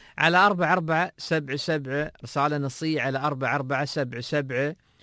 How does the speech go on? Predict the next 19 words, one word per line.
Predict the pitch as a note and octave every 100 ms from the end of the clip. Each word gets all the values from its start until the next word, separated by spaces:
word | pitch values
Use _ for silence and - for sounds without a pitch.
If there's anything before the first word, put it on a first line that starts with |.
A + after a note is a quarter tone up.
| _ _ -
وعلى | A#2+ C#3+ C#3+
صفر | - C#3+ C#3
أربعة | D3 C#3 C3+ C#3
ثلاثة | C3+ C3+ C#3
ستة | C3+ - C#3 - C#3+ C#3 -
تسعة | - C#3 - G#2
تسعة | A#2 C#3 - A#2
تسعة | B2 C#3 - B2 B2+
خمسة | - D#3+ D#3 C3+
صفر. | B2 D3+ F3 G3 - - _ -
جميل | A2 G2+ A#2 A#2+ D3+ D#3+ C3+ - _ _ _
أنك | A#2 B2+ A#2+
تكون | B2+ - C3+
جميل | A2 A#2 C3 B2
في | -
رمضان | A2+ A2 B2 A#2+
في | - G#2+
آخر | G#2+ - G#2
يوم، | G#2 A#2 A#2+